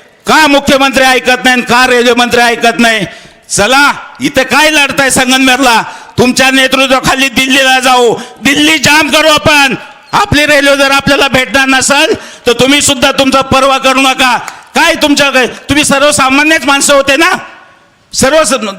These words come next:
डॉक्टर अजय, अ, डॉक्टर किरण लामटे साहेब आणि खताळ साहेब सर्वसामान्यच होते. काय गरज आहे या पदाची? जनतेपेक्षा मोठं म्हणणं, जन-, जनता ही मोठी आहे,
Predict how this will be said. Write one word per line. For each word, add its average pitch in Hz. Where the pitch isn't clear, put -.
डॉक्टर 208
अजय, 262
अ, 196
डॉक्टर 226
किरण 262
लामटे 262
साहेब 262
आणि 262
खताळ 262
साहेब 262
सर्वसामान्यच 285
होते. 269
काय 392
गरज 330
आहे 302
या 294
पदाची? 277
जनतेपेक्षा 254
मोठं 247
म्हणणं, 254
जन-, 240
जनता 240
ही 262
मोठी 240
आहे, 240